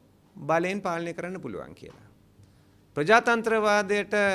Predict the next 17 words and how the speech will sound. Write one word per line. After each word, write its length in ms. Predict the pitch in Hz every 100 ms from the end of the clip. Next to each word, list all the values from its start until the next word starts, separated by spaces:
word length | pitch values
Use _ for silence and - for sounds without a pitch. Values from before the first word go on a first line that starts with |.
| 175 - 135 131
දුප්පත් 380 | 151 151 180 175
පොහොසත්කමක් 680 | 156 151 147 147 139 131 127
නැහැ. 280 | 131 165 185 - - - - _ -
හැමෝටම 500 | 202 202 139 131 107
රටක 480 | 98 110 113 135 - 131 127 123 - _ _ -
එක 200 | 107 -
හා 360 | 139 135 135 131
සමාන 640 | - 117 120 123 120 123 120 117 - -
අයිතිවාසිකම් 840 | 113 113 117 110 104 - 107 101
තියෙන්නේ. 540 | 90 101 90 87 87 - - - _ _ -
හැමෝම 380 | 131 175 196 185
එක 160 | 147 156
හා 220 | 143 131
සමානව 540 | 131 120 120 117 107 104 - -
පාලනය 380 | - 107 107 101
වෙන්නට 340 | 98 101 98 101
ඕනේ. 340 | 87 82 80